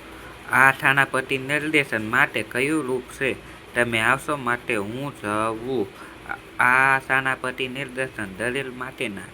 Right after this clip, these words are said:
પી લૂપ છે. પ્રમાણ-, પ્રમાણભૂત દલીલ એટલે શું? પ્રમાણભૂત દલીલની મૂળભૂત લાક્ષણિકતા એ છે કે જો તેના આધાર વિધાન સત્ય હોય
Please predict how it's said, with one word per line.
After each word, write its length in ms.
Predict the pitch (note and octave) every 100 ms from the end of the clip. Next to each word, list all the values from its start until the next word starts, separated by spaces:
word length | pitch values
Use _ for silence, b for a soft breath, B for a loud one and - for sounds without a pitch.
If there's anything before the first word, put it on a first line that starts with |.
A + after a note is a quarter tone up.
| - -
પી 340 | B2 C3+ C#3
લૂપ 180 | A#2 A#2 - - -
છે. 140 | B2 - - - - - _ - - - - - - - - - - - -
પ્રમાણ-, 400 | B2 C#3+ D#3+ D#3+ - - - -
પ્રમાણભૂત 680 | B2 B2+ D3 E3 D3 D3+ D#3+ - A2
દલીલ 340 | A#2 B2+ C3 - A#2
એટલે 380 | A2+ - A#2
શું? 360 | A#2 D3+ C3+ F#2 B B -
પ્રમાણભૂત 540 | G#2+ A2+ C#3+ D#3+ F3 D3+ B2+
દલીલની 1200 | D#3 D3+ G#2+ - - - - - - - A#2 G#2+
મૂળભૂત 640 | G2+ B2 C#3 C3+ C#3+ C#3+
લાક્ષણિકતા 640 | C3+ C#3+ D#3 C#3 A#2+ -
એ 340 | F#2 G#2 B2+ D3+
છે 300 | - D3+ D3
કે 180 | C#3+ B2+
જો 500 | G#2 - A2+ D#3 E3+
તેના 540 | E3+ A#2+ A2 G#2+ G2+ G2 G#2
આધાર 380 | G#2 G#2+ C3
વિધાન 320 | B2 A#2+ G#2+ F#2 G#2
સત્ય 360 | G2 - B2+
હોય 460 | A#2 G#2+ C3 D#3